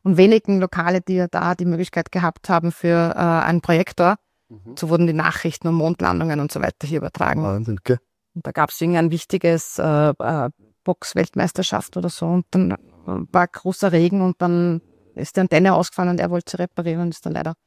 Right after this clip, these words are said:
Speaker 1: vom Dach gestürzt.
Speaker 2: Mhm.
Speaker 1: Und mein Vater war damals in der Schweiz und, äh, im Mövenpick-Konzern und ist dann auch zurückgekommen neunzehnhundertsiebenundsechzig und hat dann das Kaffeehaus, wie gesagt, was er damals nur um die Hälfte kleiner war, dann zum Café-Restaurant ausgebaut und hat den hinteren Trakt hier dazugenommen, wo wir auch jetzt sitzen.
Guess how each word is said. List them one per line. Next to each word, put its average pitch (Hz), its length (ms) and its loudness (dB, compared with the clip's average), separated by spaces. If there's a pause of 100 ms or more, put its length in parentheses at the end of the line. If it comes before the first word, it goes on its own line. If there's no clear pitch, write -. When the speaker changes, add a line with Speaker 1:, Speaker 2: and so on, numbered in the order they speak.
(800)
Speaker 1:
vom 233 120 4
Dach 202 260 2
gestürzt. - 760 -2
Speaker 2:
Mhm. - 60 -20
Speaker 1:
Und 175 360 -6 (140)
mein 180 140 -6
Vater 175 260 -2
war 175 80 0
damals 180 320 0
in 170 80 2
der 165 80 0
Schweiz - 580 -2 (100)
und, 202 380 -2 (100)
äh, 185 480 4
im 185 140 2
Mövenpick-Konzern 202 800 0
und 180 100 2
ist - 160 -4
dann 175 100 2
auch - 140 0
zurückgekommen 180 720 -2
neunzehnhundertsiebenundsechzig 175 1400 0
und 165 100 2
hat 170 160 0
dann 170 240 2 (460)
das - 180 -2
Kaffeehaus, 202 800 0
wie 180 80 -6
gesagt, 180 320 -6
was 170 160 -4
er 170 220 -2 (400)
damals 165 320 -6
nur 185 80 -4
um 170 80 -2
die 175 80 -4
Hälfte 165 260 -2
kleiner 180 320 0
war, 175 100 0
dann 180 140 0
zum - 160 -10
Café-Restaurant 160 760 -4
ausgebaut 170 520 -4
und 175 100 -4
hat 170 140 -8
den 175 80 -4
hinteren 170 400 -6
Trakt - 300 -8
hier 180 100 -2
dazugenommen, 175 500 -4
wo 160 80 -2
wir 151 140 -4
auch - 100 -12
jetzt - 240 -8
sitzen. - 320 -16